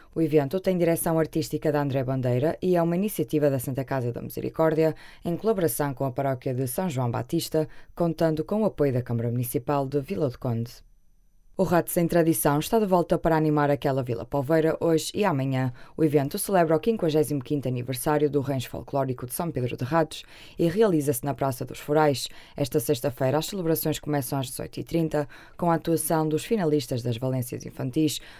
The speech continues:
do Centro Social, ficando a noite reservada para três atuações, grupo de cantares do Linho, encontro de concertinas e grupo de danças. No sábado realiza-se o trigésimo primeiro Festival de Folclore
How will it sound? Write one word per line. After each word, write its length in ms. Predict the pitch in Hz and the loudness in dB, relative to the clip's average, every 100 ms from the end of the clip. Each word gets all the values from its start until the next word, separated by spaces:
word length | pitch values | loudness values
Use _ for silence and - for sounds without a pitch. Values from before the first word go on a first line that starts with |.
| - | -6
do 140 | 165 | -2
Centro 420 | 156 170 156 151 | 0 2 2 0
Social, 540 | 156 - 202 151 139 131 | -2 -2 -2 2 2 2
ficando 400 | - 123 117 120 | -4 -6 -4 -2
a 20 | |
noite 260 | 147 147 - | 0 -2 -4
reservada 640 | 127 127 127 156 151 147 - - - | -8 -6 2 2 4 0 -4 -20 -4
para 220 | 165 160 | 4 4
três 300 | 156 160 147 | 4 4 4
atuações, 580 | 156 214 196 - 135 123 | 4 0 -2 0 0 0
grupo 320 | 127 139 127 | 0 -2 -2
de 80 | 123 | -8
cantares 380 | - 117 117 113 | -6 -4 -6 -6
do 120 | 131 | -4
Linho, 320 | 160 165 160 - - - | 0 0 0 -4 -16 -6
encontro 480 | 165 151 160 147 143 | -4 0 0 0 0
de 100 | 151 | 0
concertinas 720 | 190 214 - 127 143 139 127 | 2 -2 -2 -2 -2 -2 -2
e 60 | 127 | -4
grupo 260 | 120 - | -6 -6
de 120 | 139 | -6
danças. 560 | 139 143 135 151 139 - - - - | 0 0 0 0 0 -2 -14 -20 -8
No 100 | 165 | -6
sábado 400 | - 143 147 175 | 0 0 2 0
realiza-se 560 | 202 196 185 165 170 | 4 4 4 0 -4
o 60 | 165 | -4
trigésimo 540 | - 156 156 151 151 | -2 0 4 4 2
primeiro 340 | 143 143 131 143 | 0 0 0 -2
Festival 360 | - 165 147 | -4 -2 0
de 60 | 127 | -2
Folclore 540 | - 120 - 156 151 | -6 -8 0 2 2